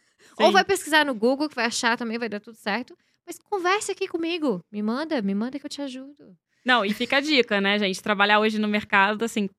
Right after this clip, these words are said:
Speaker 2: tem que saber o que é e
Speaker 1: Os
Speaker 2: trabalhar com esses
Speaker 1: jargões do
Speaker 2: indicadores,
Speaker 1: mercado.
Speaker 2: porque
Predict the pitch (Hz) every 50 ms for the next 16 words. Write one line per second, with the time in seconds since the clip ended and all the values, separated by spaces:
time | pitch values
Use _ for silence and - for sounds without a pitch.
0 | _ _ _ _ _ _ - 226 220 208 - 254 240 226 - 269 262 226 190 208
1 | 208 214 226 240 240 233 220 202 185 170 175 185 _ _ _ _ - 196 196 _
2 | - 240 214 208 214 233 233 - - 247 240 233 233 240 233 196 208 226 240 233
3 | 226 220 240 262 262 247 254 196 226 220 226 233 240 262 294 330 339 - - -
4 | 294 - - - 269 269 277 302